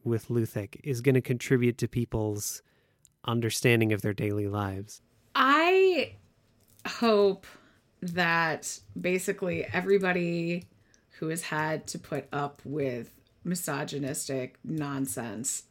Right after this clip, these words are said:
Speaker 2: at their work or at their home sees that they have value, 'cause they might see themselves in Luthik a little bit, and realizes that they have value and, and they don't have to put up with it.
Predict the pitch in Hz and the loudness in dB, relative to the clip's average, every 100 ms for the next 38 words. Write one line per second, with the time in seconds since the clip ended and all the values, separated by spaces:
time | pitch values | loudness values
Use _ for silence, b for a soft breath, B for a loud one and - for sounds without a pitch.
0 | _ 151 135 110 - _ 139 131 156 165 | _ -6 -4 -6 -10 _ -6 -6 -4 -2
1 | 185 - - B B B B - 170 - | -2 -6 -14 B B B B -4 -2 0
2 | 165 - 160 147 - - 156 143 139 135 | -2 -2 -2 -2 -2 -2 0 0 -2 -2
3 | 170 - _ _ _ _ _ _ _ - | -4 -8 _ _ _ _ _ _ _ -8
4 | - 294 277 262 220 226 202 202 190 196 | -2 4 4 4 4 4 4 4 4 4
5 | 170 165 135 139 - - 220 - _ - | 0 -2 -4 -4 -6 -6 -8 -10 _ -2
6 | 208 185 - 214 233 226 214 202 185 - | 0 2 -2 -2 4 6 6 4 2 0
7 | 196 156 156 - - - - _ - 170 | 0 0 -2 -2 -2 -6 -12 _ -2 -2
8 | 156 156 127 135 - - - - 170 143 | 0 -2 -4 -6 -8 -10 -12 -4 -4 -2
9 | 131 127 135 85 - B B B B B | -2 -2 -4 -4 -8 B B B B B
10 | _ _ 180 175 165 156 156 147 - - | _ _ 2 4 4 2 0 -4 -8 -2
11 | 247 240 233 233 233 - 220 208 - 277 | 2 4 2 0 -2 -2 0 0 -2 2
12 | 285 240 175 156 156 165 170 160 175 175 | 4 4 4 2 0 -2 -2 -2 -2 -2
13 | - 175 180 190 196 202 202 190 - 196 | -2 -4 0 2 2 2 0 -2 -4 -4
14 | 202 196 202 - | -2 -4 -4 -6